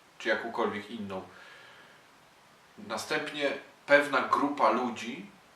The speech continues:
na tę moc się uwrażliwiła. Stali się jej świadomi. Tak powstali pierwsi Jedi, z których później wyłonili się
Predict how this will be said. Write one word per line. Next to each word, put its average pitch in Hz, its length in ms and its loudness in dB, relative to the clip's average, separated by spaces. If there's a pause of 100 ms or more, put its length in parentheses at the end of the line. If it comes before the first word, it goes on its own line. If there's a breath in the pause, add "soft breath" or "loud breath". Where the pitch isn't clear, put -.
(160)
na 113 120 2
tę 131 120 -4
moc 131 300 2
się 139 140 -4
uwrażliwiła. 127 840 -2 (1800)
Stali 127 320 2
się 127 120 -2
jej 120 100 -4
świadomi. 127 520 2 (340)
Tak 117 160 -2
powstali 117 400 4
pierwsi 113 360 -4
Jedi, 107 380 2 (840 soft breath)
z - 80 -14
których 147 360 -6
później 120 520 -6 (140)
wyłonili 120 520 -2
się - 220 -4